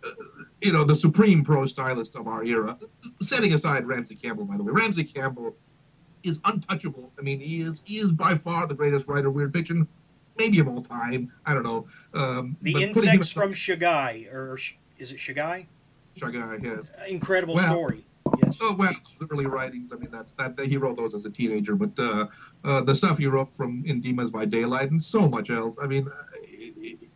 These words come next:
Speaker 1: we could spend a whole podcast just about him because he is, he is unassailably the greatest writer of weird fiction of our time and maybe of all time. Um, but, but Caitlin Kiernan, I think, has some of the best prose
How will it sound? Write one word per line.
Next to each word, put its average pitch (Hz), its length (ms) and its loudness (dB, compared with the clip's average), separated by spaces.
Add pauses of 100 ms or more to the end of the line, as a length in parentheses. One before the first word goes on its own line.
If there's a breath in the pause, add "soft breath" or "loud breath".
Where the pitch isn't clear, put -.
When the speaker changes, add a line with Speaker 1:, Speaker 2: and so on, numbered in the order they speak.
(160)
Speaker 1:
we 196 120 4
could 151 100 8
spend 151 180 4
a 135 40 4
whole 139 220 6
podcast 127 420 -2
just 120 180 -2
about 113 220 -4
him 113 260 -2
because 113 280 -4
he 123 140 0
is, 107 180 0 (480 loud breath)
he 160 160 2
is 135 120 4 (100)
unassailably 139 640 6
the 104 80 -2
greatest 110 280 -4
writer 107 220 -2
of 101 60 0
weird 101 180 0
fiction 101 400 -2 (320 loud breath)
of 120 100 -2
our 139 180 2
time 127 360 0
and 117 80 -6
maybe 113 200 -2
of 104 80 -2
all 101 140 -2
time. - 300 -6 (380 loud breath)
Um, 131 440 0 (380)
but, 139 300 2 (180)
but 147 140 -2
Caitlin 165 380 4
Kiernan, 151 280 4
I 135 100 -4
think, 135 280 -2
has 127 180 -4
some 127 120 -4
of 120 60 -4
the 113 60 -6
best 117 240 -6
prose 113 480 0